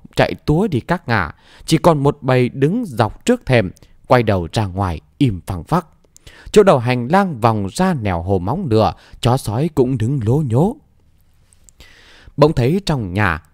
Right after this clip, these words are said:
một bọn hầu gái xin phò bà nàng Tây Kiều thướt tha đi ra. Trong kiệu có tiếng khản vọng, "Phu nhân mạnh giỏi chứ? Ta có việc xa cung,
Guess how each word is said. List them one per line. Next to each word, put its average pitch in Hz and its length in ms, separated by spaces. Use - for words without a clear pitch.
một 151 160
bọn 117 200
hầu 123 320
gái 185 300
xin 175 460
phò 92 320
bà 92 200
nàng 87 260
Tây 104 220
Kiều 90 300
thướt - 340
tha 139 200
đi 104 160
ra. 101 260
Trong 220 180
kiệu 117 400
có 175 220
tiếng 180 220
khản 82 360
vọng, 107 200
"Phu 107 160
nhân 98 260
mạnh 95 220
giỏi 82 320
chứ? 160 280
Ta 95 300
có 147 160
việc 120 260
xa 92 240
cung, 104 240